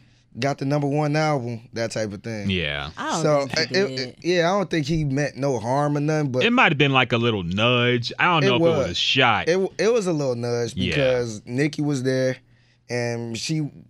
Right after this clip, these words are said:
Speaker 1: came out on Twitter pretty much saying how, you know, "I talked to Travis, and
Speaker 2: Mm-hmm.
Speaker 1: he
Speaker 3: Was
Speaker 1: know
Speaker 3: that
Speaker 1: he ain't got
Speaker 3: after
Speaker 1: the,"
Speaker 3: or before?
Speaker 1: That was
Speaker 2: That was
Speaker 1: before.
Speaker 2: before.
Speaker 3: Oh, okay,
Speaker 2: Yeah, a few
Speaker 3: okay.
Speaker 2: days before.
Speaker 1: And he, and he said he ain't got the number one.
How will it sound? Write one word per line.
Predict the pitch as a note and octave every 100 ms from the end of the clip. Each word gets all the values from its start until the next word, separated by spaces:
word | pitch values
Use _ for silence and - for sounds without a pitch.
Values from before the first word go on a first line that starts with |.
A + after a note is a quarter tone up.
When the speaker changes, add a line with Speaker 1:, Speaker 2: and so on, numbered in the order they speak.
| -
Speaker 1:
came | D#3 D3+ D3+
out | D3 D3+
on | C#3+ B2+
Twitter | D3+ D#3+ B2+
pretty | C#3+ C3+
much | C3+ B2
saying | C3 C3+ C3+ B2+
how, | B2+ B2+ A#2+ A2 -
you | C3
know, | B2 A#2 A2 -
"I | C3+
talked | D3 C3+ -
to | F#2+
Travis, | B2+ A#2 A2 A2+ G2
and | G2 F#2+
Speaker 2:
Mm-hmm. | G2+ G2+ G2
Speaker 1:
he | D3+
Speaker 3:
Was | D3
Speaker 1:
know |
Speaker 3:
that | C#3+
Speaker 1:
he | D#3
ain't | D3
got | C#3+
Speaker 3:
after | - B3+
Speaker 1:
the," | G#3+
Speaker 3:
or |
before? | E3+ D#3+ G#3 E3+ C#3 D3+ B2+
Speaker 1:
That | D3+
was | B2+
Speaker 2:
That | A#2
was |
Speaker 1:
before. | A2+ A2 A2
Speaker 2:
before. | F#2+ F3+
Speaker 3:
Oh, | E3+
okay, | F2+
Speaker 2:
Yeah, | D#2 -
a |
few | C#3+
Speaker 3:
okay. | G2
Speaker 2:
days | F#2 D2+
before. | F2+
Speaker 1:
And | B2+ B2+ C3+
he, | - -
and | A#2+ A2 A2 -
he | - C#3+
said | D3 C3 B2+
he | C#3+
ain't | C3+
got | B2+ B2+
the |
number | B2 B2+ A#2+
one. | B2+ B2